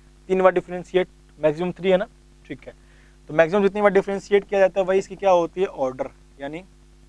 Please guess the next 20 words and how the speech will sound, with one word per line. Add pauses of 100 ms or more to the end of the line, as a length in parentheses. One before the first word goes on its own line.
(760)
order
कितना
हो
जाएगा
भाई, (140)
order (1700)
of (520)
this (1700)
differential (240)
equation (140)
is (1500)
three, (1300)
ठीक
है
ना। (680)
Second
point
आपका
आता
है